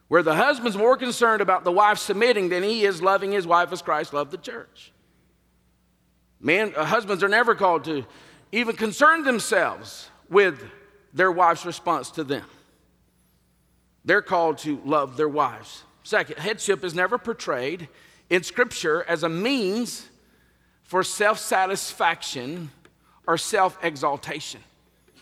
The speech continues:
Headship is always other-oriented.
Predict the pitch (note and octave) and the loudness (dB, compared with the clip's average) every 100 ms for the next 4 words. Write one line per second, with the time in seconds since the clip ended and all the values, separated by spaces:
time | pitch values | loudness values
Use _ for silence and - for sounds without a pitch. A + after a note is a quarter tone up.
0 | _ _ _ _ _ _ _ _ _ _ | _ _ _ _ _ _ _ _ _ _
1 | _ _ _ _ _ - E3 G#3 - D#3 | _ _ _ _ _ -10 0 0 0 -2
2 | C3+ C3+ C#3 B2+ E3 E3+ F3+ D#3+ B2 - | -2 -2 -8 -4 2 4 4 2 0 0
3 | E3+ D#3+ D#3+ C3+ - F3+ C#3+ A#2+ F#2+ | 0 0 -4 -6 -6 -2 0 -2 -10